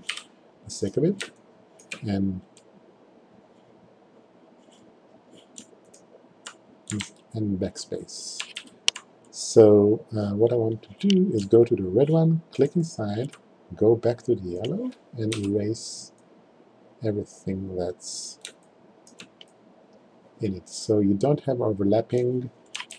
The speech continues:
layers. Now, the reason we see the engine is because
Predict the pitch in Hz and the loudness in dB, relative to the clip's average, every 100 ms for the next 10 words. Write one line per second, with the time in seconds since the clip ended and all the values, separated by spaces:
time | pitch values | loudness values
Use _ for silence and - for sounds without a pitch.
0 | - 101 104 92 85 82 - - - _ | -6 0 2 0 -4 -10 -16 -20 -20 _
1 | _ - _ - - _ - _ - _ | _ -20 _ -20 -20 _ -20 _ -20 _
2 | _ _ - - - _ - _ _ - | _ _ -20 -20 -20 _ -20 _ _ -20
3 | - _ _ _ _ _ - _ - 104 | -20 _ _ _ _ _ -20 _ -6 -2
4 | 101 - 110 104 104 107 110 104 - - | -2 -4 -6 0 2 4 2 0 -4 -10
5 | - - 95 98 131 151 175 170 180 90 | -6 -4 -4 -2 0 -2 -2 -4 -6 -12
6 | - - - 104 104 104 104 98 - | -14 -18 -14 -10 -6 -6 -6 -10 -16